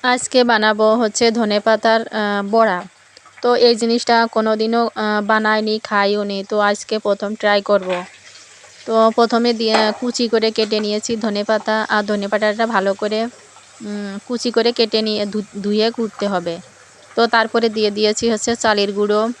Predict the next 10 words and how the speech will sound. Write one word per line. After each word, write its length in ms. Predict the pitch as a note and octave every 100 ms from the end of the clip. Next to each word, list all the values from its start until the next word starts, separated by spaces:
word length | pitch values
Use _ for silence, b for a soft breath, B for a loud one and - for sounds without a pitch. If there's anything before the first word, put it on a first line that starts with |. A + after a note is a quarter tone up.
| -
তো 100 | G#3+
চালের 320 | G#3+ G#3+ G3+ G#3
গুঁড়োর, 240 | G#3+ G#3
আহ, 460 | - G#3 G3+ G3 G3
দিয়ে 280 | F#3+ G#3 G3+
দিয়েছি 360 | G3+ G#3 G#3 -
একটু 160 | G#3+ A3+
ময়দা 340 | G#3+ G3 G3 G3
দিয়ে 200 | G3+ G3
দিয়েছি, 360 | G3+ G#3 -